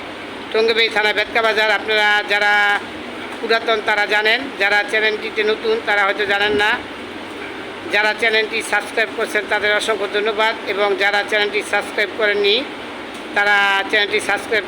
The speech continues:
করে রাখবেন। আরও নতুন নতুন ভিডিও পেতে আপনাদের সহায়তা করবে। আমাদের মুন্সিগঞ্জ জেলার টঙ্গিবাড়ি থানার বেতকা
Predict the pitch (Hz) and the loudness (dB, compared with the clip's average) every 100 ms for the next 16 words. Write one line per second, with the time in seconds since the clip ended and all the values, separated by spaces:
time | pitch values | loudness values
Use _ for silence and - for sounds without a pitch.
0 | 226 214 208 202 208 240 285 - - - | 0 2 2 0 0 0 -2 -10 -12 -12
1 | - - - - 202 208 208 226 214 208 | -12 -12 -8 -2 0 2 2 2 0 2
2 | 214 185 196 214 214 208 208 190 208 208 | 0 0 0 0 0 0 0 0 0 0
3 | 208 208 208 214 220 208 240 277 - - | 2 0 0 0 0 2 2 0 -4 -12
4 | - - - - - 196 202 214 214 214 | -12 -12 -12 -12 -8 -4 0 0 2 2
5 | 220 220 220 214 220 214 208 220 269 - | 0 0 0 0 2 2 2 2 -2 -10
6 | - - - - 214 220 226 226 208 214 | -12 -12 -12 -4 0 2 2 2 2 2
7 | 208 214 - | 0 -2 0